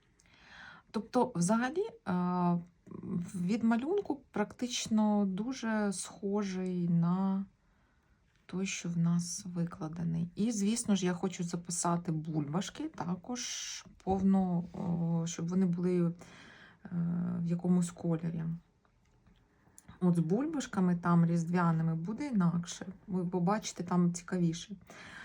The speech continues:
Якщо ви захочете зайти у цей медитувальний такий процес, ви можете, наприклад, башту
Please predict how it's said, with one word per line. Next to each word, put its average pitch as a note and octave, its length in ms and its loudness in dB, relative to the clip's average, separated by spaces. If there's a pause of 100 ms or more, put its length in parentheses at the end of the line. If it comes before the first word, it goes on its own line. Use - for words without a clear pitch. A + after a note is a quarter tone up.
(340)
Якщо G#3+ 280 4
ви D#4+ 100 4
захочете B3 600 2
зайти G3+ 400 2
у F3 120 0
цей G3 260 2
медитувальний F3+ 1080 4
такий F3 320 -2
процес, F3+ 680 -4
ви G3+ 160 2
можете, G#3 400 2
наприклад, G3 460 2
башту F#3 720 0